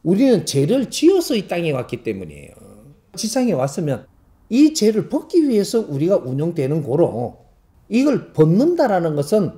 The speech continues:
내가 내 할 일을 해야만 벗는 건데, 이 할 일을 찾기 위해서는 무난히 노력을 해야 네 할 일을 찾을 것이다. 이래 되는 거예요.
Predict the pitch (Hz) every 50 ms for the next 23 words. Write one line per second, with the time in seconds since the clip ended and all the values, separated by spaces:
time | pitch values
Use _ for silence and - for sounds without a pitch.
0 | - _ _ - 123 123 143 156 175 175 208 254 254 - - 131 123 135 139 151
1 | 143 - 269 294 294 349 339 339 330 302 254 - 202 175 147 135 117 131 151 170
2 | 165 - 120 113 113 123 151 175 151 135 107 98 90 113 127 139 131 107 90 -
3 | - - _ _ _ - 233 269 285 269 - 254 254 240 254 220 226 220 226 -
4 | - - - - 320 294 277 226 196 185 - 214 214 226 226 226 226 - _ _
5 | _ _ _ _ - 147 147 151 170 180 190 214 262 302 320 311 277 254 233 226
6 | 214 190 180 156 180 170 156 123 113 143 175 165 - - 147 135 135 127 127 123
7 | - - - 165 160 151 156 - 123 - - - 104 98 87 76 - 73 - -
8 | - - - - - - - - 160 180 185 175 151 135 110 101 90 85 95 127
9 | 220